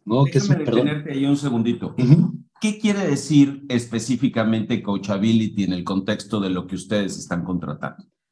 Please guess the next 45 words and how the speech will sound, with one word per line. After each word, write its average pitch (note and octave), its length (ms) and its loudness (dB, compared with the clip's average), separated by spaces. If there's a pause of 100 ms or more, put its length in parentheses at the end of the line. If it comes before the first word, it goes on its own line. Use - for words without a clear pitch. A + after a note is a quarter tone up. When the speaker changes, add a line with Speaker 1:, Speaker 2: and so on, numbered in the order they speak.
(120)
Speaker 1:
Que C#3 100 4
los B2+ 140 0
puedas C#3 180 2
entrenar, G2 360 -2 (340)
¿no? C#3 180 2
Y C#3+ 60 2
que A#2+ 80 -2
estén B2+ 220 0
abiertos B2 460 2
a G2 80 -2
pensar A2+ 560 -2 (400)
que A2 280 2
su - 160 2
verdad B2 420 4
es C3 140 2
distinta A#2 640 2
a A2 40 0
la G2 160 -4
que F#2+ 240 -6
está F2 220 -2
allá G2+ 100 2
afuera. F#2 260 -4 (340)
E-, A#2 60 6
e-, B2+ 320 2
eso D3+ 200 4
por A2+ 120 4
un B2 160 6
lado, A#2+ 480 2
bien A#2+ 200 2
importante. A#2+ 400 2
Y C#3+ 40 8
por B2+ 220 0
otra D3+ 240 0
parte, D#3 300 -2
creo D3 100 0
que D3+ 220 0 (340)
va D3+ 100 4
muy E3+ 200 8
relacionado C#3 640 0
a D3 40 2
este D3+ 140 -4
sentido B2+ 460 2
de, A2+ 240 -2 (100)
de A2+ 60 4
humildad A2+ 420 4